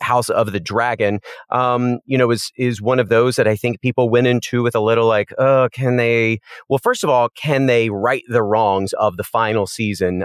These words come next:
of Game of Thrones? And is anyone gonna care? And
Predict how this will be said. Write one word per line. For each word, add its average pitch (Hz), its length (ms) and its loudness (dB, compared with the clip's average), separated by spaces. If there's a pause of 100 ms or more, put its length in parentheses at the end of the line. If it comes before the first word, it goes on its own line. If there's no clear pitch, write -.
of 104 260 2 (160)
Game 101 240 -2
of 92 100 -4
Thrones? 101 580 -4 (300)
And 127 380 -2 (220)
is 131 140 0
anyone 135 340 2
gonna 113 200 0
care? 123 540 2 (140)
And 123 440 0